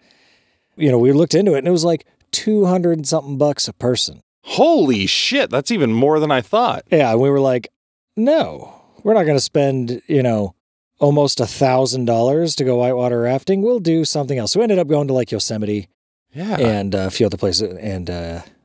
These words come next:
Speaker 1: it was also awesome and didn't cost a thousand dollars.
Speaker 2: Holy shit, dude. That's like Disneyland money.
Speaker 1: Yeah, right? And it still kind of was because,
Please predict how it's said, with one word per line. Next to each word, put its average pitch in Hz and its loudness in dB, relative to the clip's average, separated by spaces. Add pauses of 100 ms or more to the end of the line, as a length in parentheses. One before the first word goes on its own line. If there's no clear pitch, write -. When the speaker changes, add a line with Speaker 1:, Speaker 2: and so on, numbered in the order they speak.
(160)
Speaker 1:
it - -8
was 101 -2
also 131 -2
awesome - -8
and 120 -2
didn't 196 2
cost 95 -6
a - -16
thousand 87 -6
dollars. - -10
Speaker 2:
Holy 208 2
shit, - -2
dude. 151 2
That's 180 0
like 180 -2 (520)
Disneyland 139 2
money. 95 -2 (360)
Speaker 1:
Yeah, 165 4
right? 127 4 (600)
And 240 4
it 214 0
still 247 0
kind 214 2
of 165 0
was 175 2
because, 139 0